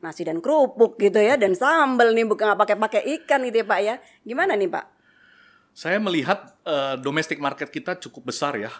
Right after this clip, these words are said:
Speaker 2: untuk,
Speaker 1: Hmm.
Speaker 2: eh, konsumsi ikan, ya,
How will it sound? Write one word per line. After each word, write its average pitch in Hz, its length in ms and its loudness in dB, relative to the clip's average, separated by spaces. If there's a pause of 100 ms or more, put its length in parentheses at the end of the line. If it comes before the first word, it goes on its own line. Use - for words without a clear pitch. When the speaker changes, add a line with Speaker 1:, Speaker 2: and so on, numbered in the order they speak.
Speaker 2:
untuk, 113 840 -6
Speaker 1:
Hmm. - 160 -16
Speaker 2:
eh, 104 520 -10 (240)
konsumsi 110 600 -12
ikan, 104 320 -8 (760)
ya, 113 260 -16